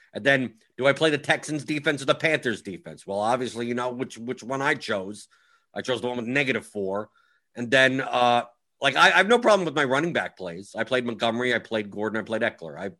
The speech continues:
I, I know Gordon only put up seven point nine points, but no Lindsey there against the Chargers. I, I have no problem with that, that whatsoever. I played T Higgins, great. I played Amari Cooper,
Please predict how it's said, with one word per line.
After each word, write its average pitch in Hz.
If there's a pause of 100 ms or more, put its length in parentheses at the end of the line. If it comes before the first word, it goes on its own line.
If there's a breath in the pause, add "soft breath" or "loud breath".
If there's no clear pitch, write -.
(500)
I, 113
I -
know 135
Gordon 123
only 117
put 113
up 113
seven 107
point 110
nine 107
points, 120
but 107 (880)
no 123
Lindsey 127
there 135
against 117
the 123
Chargers. 131
I, 131
I 127
have 143
no 170
problem 139
with -
that, 85 (340)
that 107
whatsoever. 110 (240)
I 92
played 127
T 147
Higgins, 127
great. 127 (220 soft breath)
I 101
played 120
Amari 131
Cooper, 165